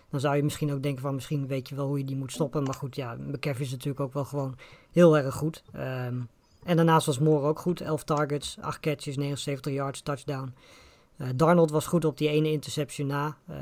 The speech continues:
tweede helft, geloof ik, voor wat ik allemaal las, was die iets minder. Gaven de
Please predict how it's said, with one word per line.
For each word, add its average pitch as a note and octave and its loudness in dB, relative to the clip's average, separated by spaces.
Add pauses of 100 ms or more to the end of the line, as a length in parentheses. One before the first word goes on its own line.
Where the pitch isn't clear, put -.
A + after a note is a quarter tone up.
tweede C#3+ -2
helft, C#3+ -4
geloof C#3+ -4
ik, C#3 -10
voor C#3+ -8
wat C3 -4
ik C#3+ -6
allemaal C#3 0
las, C#3+ 2
was C#3 -6
die - -14
iets F3+ -4
minder. E3+ 0 (140)
Gaven C#3+ -6
de C3+ -6